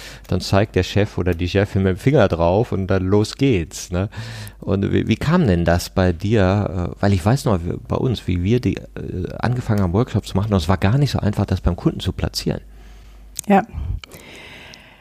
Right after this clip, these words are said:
Speaker 2: Ich hab das am Anfang tatsächlich als Kick-Off-Meeting,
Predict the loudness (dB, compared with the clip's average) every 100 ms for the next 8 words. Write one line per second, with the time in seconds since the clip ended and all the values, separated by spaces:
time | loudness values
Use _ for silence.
0 | _ _ _ -4 0 0 0 -2 0 2
1 | 2 2 2 4 4 2 0 -8 -12 -2
2 | -2 0 -2 0 -2 0 0 -2 -4 -4
3 | -2 -2 -2 -4 -14 -16 -20 _ _ _
4 | _ 0 4 4 2 0 0 -2